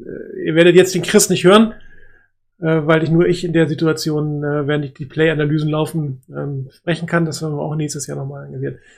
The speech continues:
Aber ich gehe jetzt nochmal ein Stück zurück. Der erste Fehler meiner Meinung nach passiert nach dem Snap.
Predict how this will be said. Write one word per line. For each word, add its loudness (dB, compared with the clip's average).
Aber 2
ich -2
gehe 6
jetzt 6
nochmal 4
ein 2
Stück -4
zurück. 2
Der -2
erste 6
Fehler 6
meiner 6
Meinung 2
nach -2
passiert 2
nach -4
dem -6
Snap. -8